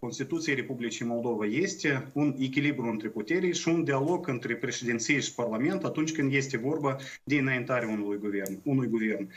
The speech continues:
A, păcat că după consultări care noi le-am avut destul de deschise, destul de productive, când am vorbit că nu trebuiește niciun candidat, trebuie să discutăm un foaie de parcurs, și am găsit, uh, de fapt, o deschidere din partea doamnei președinte, prin surprindere,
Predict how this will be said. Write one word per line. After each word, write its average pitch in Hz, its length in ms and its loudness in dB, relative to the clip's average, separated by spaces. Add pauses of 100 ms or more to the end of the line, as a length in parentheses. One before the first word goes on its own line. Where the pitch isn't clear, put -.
(320)
A, 127 180 6
păcat 190 400 4
că 165 80 0
după 165 240 0
consultări 151 580 -2
care 143 180 0
noi 135 360 -2
le-am 131 180 2
avut 135 200 -2
destul 156 340 -2
de - 100 2
deschise, 123 500 0
destul 135 340 -2
de 123 80 -2
productive, 131 600 0
când 123 160 0
am 120 100 0
vorbit 120 300 0
că 131 80 -4
nu 143 140 4
trebuiește 131 460 0
niciun 120 280 -2
candidat, 117 440 0
trebuie 120 240 -2
să 107 80 -6
discutăm 113 380 -4
un 110 80 2
foaie 147 240 4
de 156 100 0
parcurs, 160 520 -2 (340)
și - 100 -6
am 123 120 2
găsit, 156 420 0
uh, 156 140 -2 (360)
de 117 100 -2
fapt, 147 360 2
o 143 100 4
deschidere 135 580 0
din 104 160 -6
partea 117 280 -2
doamnei 113 280 2
președinte, 151 920 -2
prin 196 200 4
surprindere, 165 1040 0